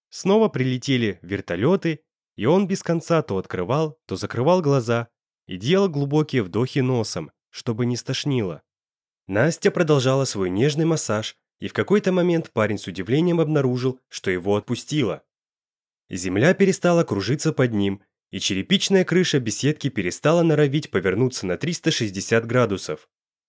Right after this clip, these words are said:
Ему стало хорошо. Хорошо и спокойно. «Саша!» Тихонько позвала его Настя, вглядываясь сверху в лицо парня. «М?» лениво отозвался он. «У тебя что-то случилось, да?»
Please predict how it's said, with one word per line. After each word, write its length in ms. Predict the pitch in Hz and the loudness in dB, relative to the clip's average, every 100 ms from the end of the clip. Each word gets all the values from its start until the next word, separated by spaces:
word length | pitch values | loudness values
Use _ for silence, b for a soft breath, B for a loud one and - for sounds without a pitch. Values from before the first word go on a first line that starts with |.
| - | -12
Ему 440 | 95 92 92 156 | -8 -4 -2 -2
стало 320 | - 151 143 | 0 0 0
хорошо. 640 | 135 131 139 - 131 78 - _ _ _ _ _ | 0 0 0 2 0 0 -4 _ _ _ _ _
Хорошо 540 | - 87 82 - 107 117 | -4 -4 -2 -2 0 0
и 40 | |
спокойно. 680 | - 117 - 107 87 78 - _ _ _ _ _ _ _ | -2 -4 0 0 0 -6 -16 _ _ _ _ _ _ _
«Саша!» 540 | - - 160 - 87 - _ _ _ _ _ - | -10 -6 -6 -6 -12 -16 _ _ _ _ _ -10
Тихонько 460 | 107 - 196 202 | -4 0 0 0
позвала 420 | 196 156 127 127 | -4 -2 0 2
его 220 | 117 101 92 | 0 -2 -2
Настя, 540 | 110 165 - 151 143 _ | 0 -2 -2 -6 -6 _
вглядываясь 640 | 101 92 113 175 180 180 - | -18 -2 2 2 2 -2 -2
сверху 360 | 143 147 143 | 0 0 0
в 60 | 117 | -2
лицо 300 | 113 - 127 | -2 -2 -2
парня. 460 | - 135 104 85 - _ _ _ _ | 0 0 0 -6 -16 _ _ _ _
«М?» 440 | 117 131 175 190 170 _ _ _ _ | -4 0 0 -2 -6 _ _ _ _
лениво 460 | 90 95 123 214 208 | -8 -2 0 2 2
отозвался 640 | 196 139 113 127 127 135 | 0 -2 0 0 0 -2
он. 360 | - 117 95 78 _ _ _ _ _ _ | -2 -4 -4 -10 _ _ _ _ _ _
«У 60 | 123 | -16
тебя 260 | - 147 156 | -10 -8 -8
что-то 220 | 160 156 | -8 -8
случилось, 580 | - 160 - 202 127 98 | -8 -8 -4 -2 -2 -4
да?» 260 | 123 143 | -8 -8